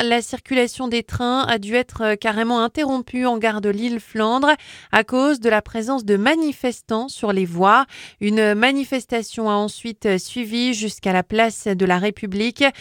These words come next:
Je vous rappelle que les syndicats appellent les Français à se mobiliser le premier mai prochain contre la réforme des retraites. On reparle ce matin aussi de la lutte contre les rodéos urbains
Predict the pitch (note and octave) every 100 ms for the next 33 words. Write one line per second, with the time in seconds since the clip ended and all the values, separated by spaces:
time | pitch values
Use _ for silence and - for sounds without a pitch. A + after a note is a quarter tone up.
0 | - - - F#3+ G#3 G#3+ A#3+ A#3+ A#3+ A3
1 | G#3+ A3+ G#3 G#3+ - D#4 D#4+ C#4+ C#4 -
2 | C4+ C4 C4 - A3 - A#3+ A#3+ A3+ -
3 | B3 B3 - B3 A#3+ A#3+ G#3+ G#3+ - A3
4 | G#3 G3+ G3+ G#3+ A3+ G#3 - - E4 D4
5 | B3+ A#3+ - G3 - - G#3 _ A#3+ A#3+
6 | - A3 F#3+ F3+ G3+ - A3+ A#3+ A#3 G#3
7 | E3+ - - - - - A3 _ _ _
8 | - - - - - - D#4 F4+ F4 D4+
9 | B3+ A3+ G#3+ - A#3+ A#3+ - C4 A#3+ -
10 | D#4+ - D4 C4+ A#3+ G#3 C4+ C4 B3+ C#4
11 | - B3 A3+ A#3 A3+ - A3+ G#3+ G3+ G#3+
12 | A3 B3+ G#3+ A#3+ A3 G3+ A3 B3+